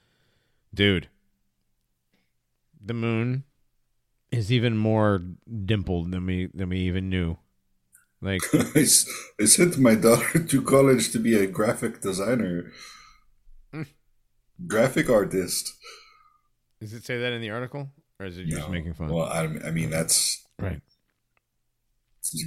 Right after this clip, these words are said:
Speaker 2: not gonna be
Speaker 1: Literally,
Speaker 2: real pictures
Speaker 1: this
Speaker 2: in there.
Speaker 1: picture is some, th-, look, this is some Pajit from Fiverr did this picture, okay? This is actually my Fiverr guy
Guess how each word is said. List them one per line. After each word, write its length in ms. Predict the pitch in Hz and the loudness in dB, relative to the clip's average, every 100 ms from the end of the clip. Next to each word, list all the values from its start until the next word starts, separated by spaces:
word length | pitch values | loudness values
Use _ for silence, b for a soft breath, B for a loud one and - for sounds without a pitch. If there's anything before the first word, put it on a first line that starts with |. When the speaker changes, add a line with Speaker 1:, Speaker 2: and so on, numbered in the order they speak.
| 170 | -4
Speaker 2:
not 160 | 170 - | -4 -2
gonna 120 | 170 | 2
be 60 | 170 | 8
Speaker 1:
Literally, 380 | 226 214 151 | 10 10 8
Speaker 2:
real 80 | 113 | 6
pictures 260 | - - 165 | 0 -8 -2
Speaker 1:
this 140 | 180 | 2
Speaker 2:
in 60 | - | 6
there. 80 | 302 | 6
Speaker 1:
picture 220 | - 320 | 6 4
is 120 | 240 | 4
some, 320 | - 233 214 - | 4 2 0 -2
th-, 200 | 202 147 | -4 -2
look, 240 | 196 123 | 0 0
this 180 | 147 165 | 0 -2
is 120 | 208 | -2
some 160 | - 226 | 0 2
Pajit 340 | 220 147 190 | 2 2 -2
from 160 | 131 147 | -2 -2
Fiverr 500 | 127 117 85 73 - | 2 2 2 -4 -6
did 140 | 95 82 | -8 -6
this 140 | 80 | -6
picture, 360 | 82 - 71 78 | -6 -6 -8 -6
okay? 180 | 98 95 B B | -4 -4 B B
This 180 | 131 160 | 2 4
is 100 | 190 | 6
actually 260 | 151 - 139 | 4 6 6
my 180 | 120 | 8
Fiverr 380 | 127 113 90 80 | 8 8 8 4
guy 220 | 71 58 | 2 -4